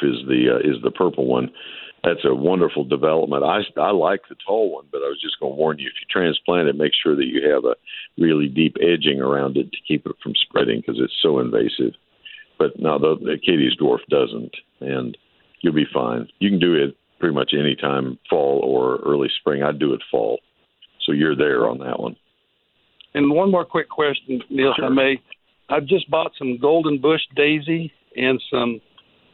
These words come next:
Speaker 2: I think they call it Harry Wedelia. Uh,
Speaker 1: Okay.
Speaker 2: or Z-, Zaminia.
Speaker 1: Yes.
Speaker 2: Um, beautiful little yellow flowers, grows about three feet tall.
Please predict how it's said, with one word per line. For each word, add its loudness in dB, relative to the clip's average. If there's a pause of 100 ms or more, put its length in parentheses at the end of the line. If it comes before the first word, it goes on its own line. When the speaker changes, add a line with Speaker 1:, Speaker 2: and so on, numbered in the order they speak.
(220)
Speaker 2:
I 0
think 2
they 0
call 0
it -16
Harry 0
Wedelia. 2 (1600)
Uh, -6
Speaker 1:
Okay. -6 (1400)
Speaker 2:
or 2
Z-, 2
Zaminia. 4 (760)
Speaker 1:
Yes. 2
Speaker 2:
Um, -18 (200)
beautiful 0
little 2
yellow 2
flowers, -2
grows -2
about -4
three -4
feet -2
tall. -2